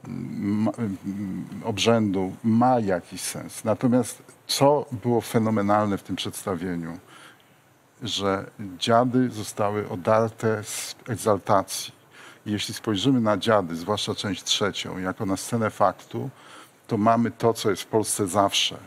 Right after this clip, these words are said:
Spisek studencki, prowokację policyjną, e, aresztowanie, więzienie,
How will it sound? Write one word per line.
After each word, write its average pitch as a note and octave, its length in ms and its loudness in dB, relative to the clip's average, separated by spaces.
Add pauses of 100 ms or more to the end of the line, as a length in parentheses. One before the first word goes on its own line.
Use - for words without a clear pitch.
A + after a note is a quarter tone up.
(140)
Spisek - 460 -4
studencki, G#2+ 800 -2 (420)
prowokację A2 560 2
policyjną, G#2 840 0 (1200)
e, - 80 -2
aresztowanie, A2 800 4
więzienie, G#2+ 800 2